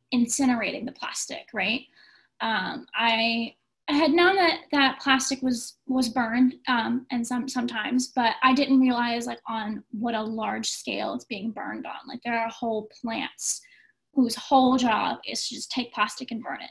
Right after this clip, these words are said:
take plastic and burn it. And then all of that, um,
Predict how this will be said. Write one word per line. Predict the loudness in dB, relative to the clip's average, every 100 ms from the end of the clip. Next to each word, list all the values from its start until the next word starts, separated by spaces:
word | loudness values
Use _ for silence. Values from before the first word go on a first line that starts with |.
| -14
take | -16 -6
plastic | -6 -6 -10 -12
and | -12
burn | -10 -12
it. | -14 _ _ _ _ _ _ _ _ _ _ _ 2
And | 6
then | 6 6 2
all | 4 6 6
of | 2 0
that, | 0 2 0 -4 _ _ _ _ _ _ _
um, | -2 0 -2 -2 -6